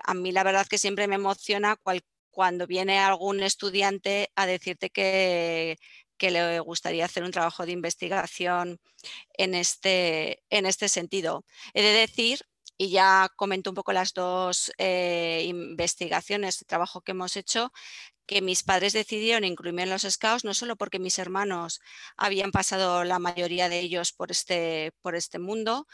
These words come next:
sino porque a los seis años, eh, se me diagnosticó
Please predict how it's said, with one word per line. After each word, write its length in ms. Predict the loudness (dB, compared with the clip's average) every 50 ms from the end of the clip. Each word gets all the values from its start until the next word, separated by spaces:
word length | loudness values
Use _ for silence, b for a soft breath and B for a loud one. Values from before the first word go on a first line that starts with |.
| B B B B B
sino 420 | B -6 0 2 2 4 4 2 0
porque 1200 | 0 -4 -6 -4 0 0 2 4 4 4 4 2 2 2 0 0 0 0 0 0 -2 -2 -2 -2 -2
a 100 | 0 0
los 160 | 0 0 -2
seis 320 | -2 0 0 2 2 2 2
años, 560 | 2 2 0 0 -2 -2 -2 -4 -4 -4 -2
eh, 460 | -2 -2 0 0 0 -2 -2 -2 -2
se 300 | 0 0 0 0 -2 -2
me 520 | -4 -4 -4 -4 -2 -2 -2 -4 -4 -6 -8 _ _ _ _ _
diagnosticó 920 | 2 4 4 4 4 0 -2 -2 -2 -2 -4 -4 -2 0 2 2 2 0